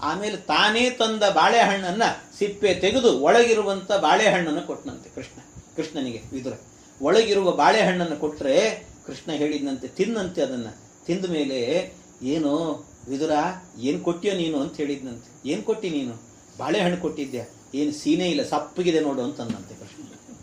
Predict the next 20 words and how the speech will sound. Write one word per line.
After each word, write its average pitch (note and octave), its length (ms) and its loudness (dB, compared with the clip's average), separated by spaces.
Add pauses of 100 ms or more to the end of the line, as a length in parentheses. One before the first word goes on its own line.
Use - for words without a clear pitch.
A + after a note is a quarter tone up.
(200)
"ಏನೂ A3 200 2
ಇಲ್ಲ B3+ 180 4
ಇದರಲ್ಲಿ, F#3 360 4
ಸ-, C#3+ 280 2
ರಸವೇ C#4 380 6
ಇಲ್ಲ C4+ 120 6
ಇದರಲ್ಲಿ, A3 560 4 (200)
ನಿನ್ನ D#3 160 0
ಹೆಂಡತಿ G#3+ 300 0
ಕೊಡ್ತಿದ್ಲು, A3+ 440 4
ಬಹಳ A#3+ 220 6
ಸುಂದರವಾಗಿತ್ತು G#3 680 4
ನೋಡು" D#3+ 220 2
ಅಂತಂದಂತೆ C#3+ 500 -4
ಕೃಷ್ಣ. - 320 -18 (680)
ಏನ್ F#3+ 140 -2
ಅಭಿಪ್ರಾಯ D3 600 0
ಅಂತ C3+ 260 -4
ಹೇಳಿದ್ರೆ, A#2+ 720 -4 (420)
ಇವನಿಗೆ D#3+ 840 0